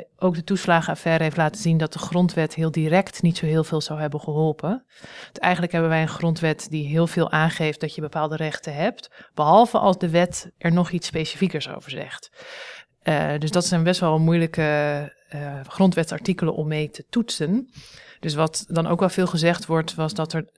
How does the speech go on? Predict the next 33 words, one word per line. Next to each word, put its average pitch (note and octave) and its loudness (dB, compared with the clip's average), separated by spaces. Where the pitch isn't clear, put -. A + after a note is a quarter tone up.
dat D#3+ -2
de D#3+ -4
grondwet E3+ -2
dan D#3 -6
zo F3 2
moet F3 2
worden D#3+ 0
gezien F3 4
dat E3 2
het - -8
ook D#3+ 0
een E3 0
aantal, D3 -2
eh, C#3 -6
onbes-, E3+ 2
ongeschreven F#3+ 2
beginselen E3 4
kent. - -6
En D3 -4
dat C#3 -8
je D3 -6
dus C#3+ -8
beginselen D#3+ -2
als C#3 -4
evenredigheid C#3+ -8
en C#3+ -8
proportionaliteit, D3+ -4
dat D3 -8
rechters D3+ -8
daar - -8
ook D#3 -4
op - -16
moeten B2+ -14